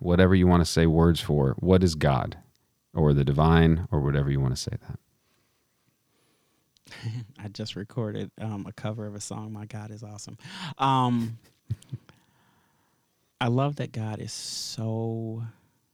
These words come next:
Speaker 2: profound and just beyond everything that we could imagine,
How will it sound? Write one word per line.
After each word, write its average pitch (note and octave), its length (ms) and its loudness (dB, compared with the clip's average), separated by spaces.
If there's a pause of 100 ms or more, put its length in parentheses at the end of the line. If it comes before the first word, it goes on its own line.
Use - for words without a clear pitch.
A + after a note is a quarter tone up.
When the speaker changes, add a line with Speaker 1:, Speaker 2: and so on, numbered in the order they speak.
(560)
Speaker 2:
profound G#2+ 1160 -12
and G#2+ 140 -12
just A2+ 240 -12
beyond A2 440 -12
everything G#2 560 -14
that F#2 120 -14
we A2 60 -18
could G#2+ 220 -12
imagine, G#2+ 760 -14